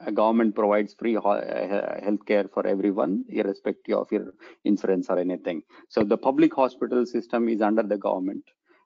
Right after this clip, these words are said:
and a bulk of pa-, I mean, population, majority of the population depends on the, uh, public health system. The public health system is three tiered, like primary, secondary, and, uh, tertiary system.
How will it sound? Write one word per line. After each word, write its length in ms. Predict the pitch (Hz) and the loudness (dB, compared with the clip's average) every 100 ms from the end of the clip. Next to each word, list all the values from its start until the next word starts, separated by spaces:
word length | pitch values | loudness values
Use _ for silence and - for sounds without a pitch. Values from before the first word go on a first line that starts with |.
| - | -2
and 500 | 110 113 110 101 - - - - - - | 2 2 2 0 -2 -8 -14 -20 -18 -14
a 60 | |
bulk 560 | 107 90 127 131 139 143 | -14 -2 4 4 4 2
of 140 | 127 - - | 0 -2 -6
pa-, 300 | 110 120 113 | -4 -4 -4
I 100 | 107 | -4
mean, 380 | 107 107 98 - - _ - | -2 -4 -4 -8 -18 _ 0
population, 600 | 113 110 104 - 90 85 | 2 2 -4 -2 -6 -6
majority 560 | 101 104 110 131 131 123 | -4 0 4 4 4 0
of 100 | 107 | -4
the 80 | 104 | -6
population 640 | - 101 104 98 117 110 | -6 -6 -6 -12 -10 -8
depends 400 | 101 - 110 110 - | -8 -6 -4 -4 -6
on 220 | 101 101 | -6 -4
the, 120 | 98 - | -6 -4
uh, 180 | 60 98 | -6 -6
public 360 | - 98 107 - | -4 -6 -6 -8
health 200 | 95 - | -8 -8
system. 420 | - - - 185 _ _ _ _ _ | -14 -16 -20 -20 _ _ _ _ _
The 200 | 104 104 | -2 -2
public 360 | - 139 160 156 | 2 2 2 2
health 200 | 127 123 | 0 0
system 340 | 127 - 120 117 | -2 -2 -2 -2
is 180 | 107 - | -2 -6
three 220 | - 113 | -4 -2
tiered, 480 | 104 92 92 113 151 | -2 0 2 2 -2
like 200 | 101 98 - | -4 -6 -4
primary, 480 | 110 101 107 104 104 | 0 2 2 0 -4
secondary, 720 | - 101 - 98 95 104 101 | -4 -4 -2 -4 -4 -2 -2
and, 580 | - 92 101 101 98 92 | -2 -4 -2 0 0 0
uh, 200 | 95 - - | -2 -2 -4
tertiary 360 | 113 101 101 92 | -4 -2 -4 -6
system. 440 | - 90 - 87 | -10 -18 -14 -14